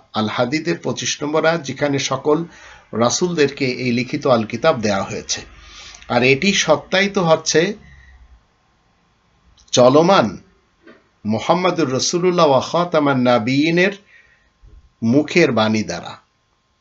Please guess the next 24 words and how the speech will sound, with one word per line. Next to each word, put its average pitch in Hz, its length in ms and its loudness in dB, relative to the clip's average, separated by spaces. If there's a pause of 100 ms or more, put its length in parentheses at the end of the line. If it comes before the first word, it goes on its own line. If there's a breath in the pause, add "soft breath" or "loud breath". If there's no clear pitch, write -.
(140)
ঊনসত্তর 123 560 -2
নম্বর 151 300 2
সূরা 131 400 2
আল 107 140 -2
হাক্কা 147 480 -2
এর 139 260 0 (400 soft breath)
চল্লিশ 127 440 0
নম্বর 156 180 0
আয়াতে 127 260 2
বলা 117 240 0
হচ্ছে, 170 360 -6 (100)
"ইন্নাহু 151 420 -2
লাকাউলু 143 580 0
রাসূলিন 120 560 -2
কারীম", 113 420 -2
নিশ্চয় 160 580 -2 (1200 loud breath)
এই 143 160 2
কোরআন 139 460 4
একজন 131 340 -2
সম্মানিত 139 680 0
রাসূলের 127 560 0
মুখের 110 380 -2
বাণী। 87 360 -10 (1800 soft breath)
তো 110 60 -12